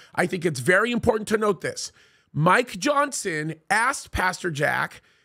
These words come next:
to come out and to do a prayer to open up for Congress. So that's exactly what he did. He went to the U S House and he opened up in prayer. Now, I just want to say this. I'll make myself very, very clear here 'cause I'm gonna show you his prayer.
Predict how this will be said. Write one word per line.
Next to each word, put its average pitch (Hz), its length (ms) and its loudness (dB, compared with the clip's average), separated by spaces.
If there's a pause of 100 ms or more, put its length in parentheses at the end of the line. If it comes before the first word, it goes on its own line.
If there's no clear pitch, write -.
(140)
to 214 100 -2
come 233 260 2
out 208 340 2
and 190 220 -2
to 214 120 -4
do 185 440 0
a 220 140 2
prayer 185 480 0
to 202 180 -8
open 208 380 0
up 165 320 0 (240)
for 175 200 -6
Congress. 254 680 0 (360)
So 214 200 0
that's 208 240 0
exactly 202 500 -4
what 190 160 0
he 208 160 -2
did. 233 380 4
He 165 120 -8
went 170 240 -4
to 196 80 -4
the 180 100 -6
U 190 140 0
S 175 140 0
House 302 460 2 (440)
and 240 320 0
he 220 400 -2
opened 208 460 4
up 160 240 2
in 208 180 2
prayer. 220 380 2
Now, 131 80 -6
I 170 80 0
just 196 180 -6
want 254 140 -2
to 233 60 2
say 240 220 0
this. 196 180 -2
I'll 170 80 -2
make 214 180 2
myself 190 340 -2
very, 220 260 2
very 220 240 2
clear 196 280 2
here 151 180 -6
'cause 160 160 -4
I'm 185 120 2
gonna 240 120 2
show 254 180 0
you 240 120 2
his 196 140 4
prayer. - 280 -2